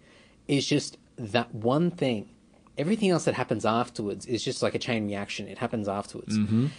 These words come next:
Speaker 1: And they talk about, you know, writing or, um,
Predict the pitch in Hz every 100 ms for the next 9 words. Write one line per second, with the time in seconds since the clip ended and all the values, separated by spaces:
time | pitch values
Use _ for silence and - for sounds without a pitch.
0 | - - 131 127 139 147 117 101 98 -
1 | - _ - 95 90 95 107 101 101 95
2 | 92 95 95 92 92 92 - - - -
3 | 101 95 98 101